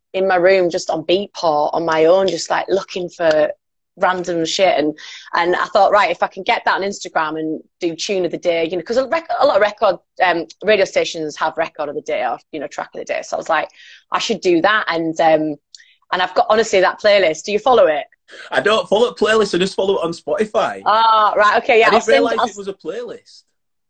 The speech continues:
Speaker 1: Yes, I've made a playlist. I'll send you the link. Um, and, uh, there's about four hundred tunes on there now.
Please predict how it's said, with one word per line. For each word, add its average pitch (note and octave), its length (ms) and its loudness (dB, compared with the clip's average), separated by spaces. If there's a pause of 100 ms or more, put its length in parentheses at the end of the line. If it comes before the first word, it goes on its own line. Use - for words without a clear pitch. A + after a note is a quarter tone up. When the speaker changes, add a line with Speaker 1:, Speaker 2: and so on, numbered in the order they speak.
(280)
Speaker 1:
Yes, A3 260 0
I've G#3+ 120 0
made A3+ 180 4
a - 40 -2
playlist. A#3 460 2
I'll F3 100 0
send G#3+ 260 -2
you F#3+ 40 -12
the G3 80 0
link. F#3 300 2 (100)
Um, E3 480 0 (340)
and, F#3+ 260 -2
uh, F#3 180 4
there's G3 140 -4
about G#3 300 0
four G#3+ 180 6
hundred G3 260 -6
tunes G3+ 320 -4
on D#3+ 120 -6
there C#3+ 140 -6
now. D#3 320 -10